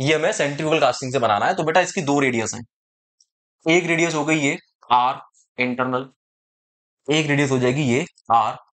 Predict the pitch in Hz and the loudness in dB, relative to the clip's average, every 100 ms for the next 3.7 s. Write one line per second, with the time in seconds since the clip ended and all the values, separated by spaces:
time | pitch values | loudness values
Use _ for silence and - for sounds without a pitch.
0 | - 110 104 95 - _ _ _ _ _ | -2 -2 -2 -16 -16 _ _ _ _ _
1 | _ _ _ _ _ _ - 151 127 127 | _ _ _ _ _ _ -6 -4 -2 -2
2 | 160 196 170 185 190 190 170 165 165 156 | -2 0 2 2 2 2 2 2 0 0
3 | 147 151 131 123 117 98 | 0 -2 -2 -2 -4 -6